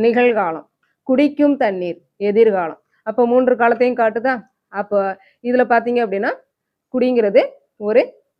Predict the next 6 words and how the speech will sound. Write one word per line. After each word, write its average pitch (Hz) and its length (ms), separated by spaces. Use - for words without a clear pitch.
வினை 202 300
பகுதி. 165 360
அடுத்தது 262 320
பாருங்க, 190 320
அதனால 233 460
வினைத்தொகைங்கிறதுனால 226 1000